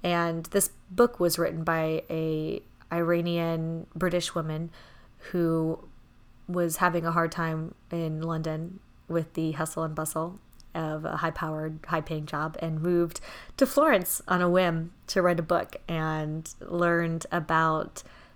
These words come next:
how to make things rosier and more beautiful, which is obviously, uh, as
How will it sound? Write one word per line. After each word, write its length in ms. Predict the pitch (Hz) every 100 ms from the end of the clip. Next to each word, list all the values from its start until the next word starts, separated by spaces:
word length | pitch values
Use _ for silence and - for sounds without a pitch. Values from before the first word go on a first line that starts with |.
| - -
how 280 | 180 170
to 240 | 165 - 170
make 380 | 160 156 - -
things 800 | 170 160 156 156 156 151 - - - - 170
rosier 720 | 175 175 170 151 170 175 180 -
and 240 | 165 160
more 140 | 160 156
beautiful, 680 | 151 156 156 - - 175 - - -
which 500 | - 170 160 - - - - - -
is 160 | 180 170
obviously, 640 | 190 185 185 180 180 165 165
uh, 360 | 165 156 151 -
as 300 | 165 156